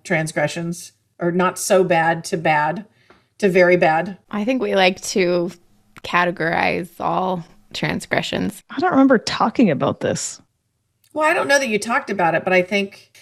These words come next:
Speaker 1: 'cause we were talking in the last episode about how people tell you you should forgive. And I
Speaker 3: Yeah.
Speaker 1: think that's where this happens, where your friend goes, "I wouldn't forgive that. They cheated. They stole from you and it do-, wasn't important to you, so you, you should forgive that."
Speaker 3: <laughs>
Speaker 1: People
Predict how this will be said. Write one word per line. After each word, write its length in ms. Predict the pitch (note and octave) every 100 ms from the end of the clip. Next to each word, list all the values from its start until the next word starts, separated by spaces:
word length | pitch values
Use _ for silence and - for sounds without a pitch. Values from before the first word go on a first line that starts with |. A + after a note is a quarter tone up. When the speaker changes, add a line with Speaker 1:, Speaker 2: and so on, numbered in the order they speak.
| _
Speaker 1:
'cause 140 | C4+
we 80 | C4
were 100 | C#4
talking 320 | C4+ C#4+ C#4+
in 80 | C4
the 80 | A3
last 280 | G#3 A#3+ A#3
episode 420 | A3 A3 G#3 F#3+
about 280 | F3+ F3+ E3+
how 120 | F#3+
people 320 | F3+ G3+ G3+
tell 340 | E3+ - G3 F#3+
you 120 | G#3+
you 140 | G#3+ A3
should 180 | A3 G#3+
forgive. 560 | A3+ A3 A#3 B3 - _ _ _ _ _ _ _ _ _
And 80 | F#3+
I 60 |
Speaker 3:
Yeah. 60 | G3+
Speaker 1:
think 240 | C4 A3+
that's 240 | A#3 A#3+ A3
where 140 | G#3
this 200 | F#3+ G3+
happens, 540 | G#3+ F3+ G#3 A3 A#3
where 120 | G#3 G3
your 120 | F#3+
friend 340 | - B3 A#3
goes, 220 | G3 E3+ -
"I 120 | F3+ B3+
wouldn't 280 | C#4+ F3+ E3
forgive 340 | F3+ F3+ D3
that. 300 | F#3+ B3 C#3
They 120 | F#3+ A3
cheated. 520 | - G3 C4 - _ _ -
They 260 | A3 G3
stole 340 | F3+ - F4+ F4
from 220 | C#4+ A#3
you 260 | G#3 G3+ G3+
and 200 | F#3+ F#3
it 120 | G#3
do-, 180 | C4+ A#3+
wasn't 220 | C#4 C4
important 300 | G#3+ F#3 F3+
to 100 | F#3
you, 140 | F#3 F3+
so 160 | F3
you, 180 | G#3 B3 _
you 120 | C#4
should 140 | D4+ G3+
forgive 260 | F#3 F3+
that." 300 | D#3+ D3+ - -
Speaker 3:
<laughs> 120 | - -
Speaker 1:
People 500 | B3+ C4 B3 G#3+